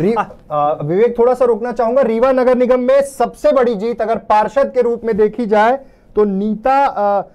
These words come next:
Speaker 1: अशोक पटेल झब्बू, जो वहां से पार्षद थे वार्ड पन्द्रह से, तमाम सियासी समीकरण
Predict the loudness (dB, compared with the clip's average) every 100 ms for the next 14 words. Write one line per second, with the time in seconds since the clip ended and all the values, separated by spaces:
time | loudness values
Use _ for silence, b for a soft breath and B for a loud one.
0 | b b -6 -2 0 2 2 -2 -4 -2
1 | 2 2 2 -2 -4 -2 -2 -2 -2 -2
2 | -2 -4 -4 -4 -2 -4 -2 -2 0 -2
3 | -2 -4 -6 -8 -4 -2 -2 -2 -4 -4
4 | -6 -4 -4 -6 -2 -4 -2 -8 -8 -6
5 | -4 0 0